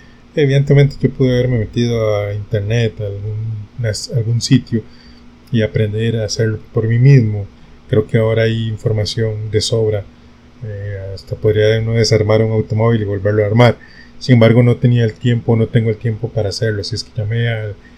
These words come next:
a un técnico de confianza mío y le expuse la situación, me comentó, este, vía remota, hizo unos diagnósticos y, pues, pasó lo que yo temía. Básicamente había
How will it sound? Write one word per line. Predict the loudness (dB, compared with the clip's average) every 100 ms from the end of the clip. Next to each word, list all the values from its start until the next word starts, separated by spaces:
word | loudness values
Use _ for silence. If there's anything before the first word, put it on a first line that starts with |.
| -20 -18 -10
a | -8
un | -6 -6 -8 -8 0
técnico | 2 2 -2 0
de | 0
confianza | 0 -4 0 -2 0 -2
mío | -2 -4 -6 -12 -14 -18 -20 -20 -20 -20 -20 -20 -20 -8
y | 2
le | 2
expuse | 2 -2 -2 -2
la | -6
situación, | -6 -6 -2 2 2 2
me | -2
comentó, | -6 -10 0 2 2 -2 -20 -20 -20 -20 -10
este, | -8 -8 -10 -8 -6 -6 -8
vía | -6 -4 -2
remota, | 0 2 2 2 0
hizo | 0 -6 -6
unos | -6 -4 -4 -6 -4
diagnósticos | -4 -2 -4 -4 -6 -6 -6
y, | -4 -4 -6
pues, | -12 -12 -16 -10
pasó | -8 -6
lo | -6 -6
que | -6
yo | -6 -6
temía. | -2 -2 0 -2 -4 -14 -20 -20 -20 -20 -4
Básicamente | -2 -2 -6 -6 -6 -6 -6
había | -6 -6 -8